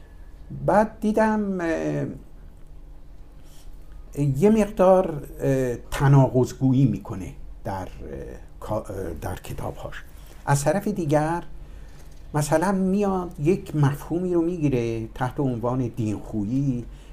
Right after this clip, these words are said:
و می‌خواد سراسر تاریخ ایران رو با یک مفهوم توضیح بده و اینکه اگر ما به چنین سرنوشتی دچار شدیم، اه،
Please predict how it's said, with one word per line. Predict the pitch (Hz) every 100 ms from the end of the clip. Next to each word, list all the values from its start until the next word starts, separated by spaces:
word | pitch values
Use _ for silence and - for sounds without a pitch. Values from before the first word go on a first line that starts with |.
| -
و | 139
می‌خواد | 151 139 160 190
سراسر | - - 147 147 139 139 - 180 190 - -
تاریخ | - 147 139 143 170 156
ایران | 135 117 131 160
رو | 151 147 139 135 - - - -
با | 117
یک | 113 139 143 123
مفهوم | 117 110 - 139 135 139 143 - - -
توضیح | 135 107 110 107
بده | - - - - - -
و |
اینکه | 143 165 165 156
اگر | 147 135
ما | 123 156 151
به | 123
چنین | 104 - 120 110
سرنوشتی | - 120 110 110 113 143 - 107
دچار | 123 113 - 110
شدیم، | - 117 110 156 165 143 135 139 - - - - - - -
اه، | -